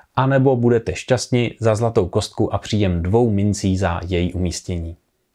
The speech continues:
Každopádně po umístění kostky mohou hráči provést i související akci na příslušném řádku. Tyto akce jsou dobrovolné a mohou být použity i na právě umístěnou kostku. Pokud v rámci akce přehodíte či přemístíte kostku,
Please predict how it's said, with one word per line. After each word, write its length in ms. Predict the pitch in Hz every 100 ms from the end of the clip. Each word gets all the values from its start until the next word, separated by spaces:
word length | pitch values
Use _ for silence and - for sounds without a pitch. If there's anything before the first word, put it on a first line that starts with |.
| _ _ -
Každopádně 600 | 104 101 101 113 123 123
po 120 | -
umístění 580 | 117 113 113 135 139 143
kostky 320 | 101 - 101
mohou 280 | 95 95 117
hráči 380 | 113 104 - 135
provést 460 | - 95 98 - -
i 80 |
související 840 | 107 - 120 131 - 139 - 151 -
akci 340 | 101 - -
na 120 | 117 107
příslušném 560 | - 87 98 - 90
řádku. 500 | 85 87 101 - 82 _ - - - -
Tyto 280 | 104 156
akce 280 | 135 117 123
jsou 340 | 117 - 120 101
dobrovolné 720 | 90 92 85 90 87 87 -
a 80 | 107
mohou 400 | 98 107 131 180
být 220 | 156 135
použity 460 | - - 123 131 131
i 100 | -
na 120 | -
právě 460 | - 92 90 117 -
umístěnou 480 | 101 98 - 104 104
kostku. 520 | 120 - - 92 - _ - - - -
Pokud 300 | 90 117 110
v 120 | 104
rámci 440 | 101 123 131 139
akce 320 | 117 - 101
přehodíte 760 | - - - 92 127 139 131 131
či 140 | -
přemístíte 760 | - - 113 131 - 156 151 110
kostku, 480 | 135 - - 143